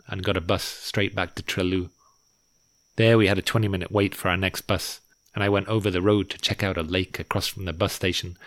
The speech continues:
where I saw lots of cool ducks, including the yellow-billed pintail and lake duck, which was a lifer.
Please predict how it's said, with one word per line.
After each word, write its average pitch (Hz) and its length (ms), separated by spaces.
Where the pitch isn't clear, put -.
where 101 120
I - 20
saw 135 140
lots 120 240
of - 100
cool 110 240
ducks, - 380
including 90 340
the 87 120
yellow-billed 92 540
pintail 95 520
and 87 120
lake 117 320
duck, - 240
which - 140
was 92 140
a 87 60
lifer. 90 420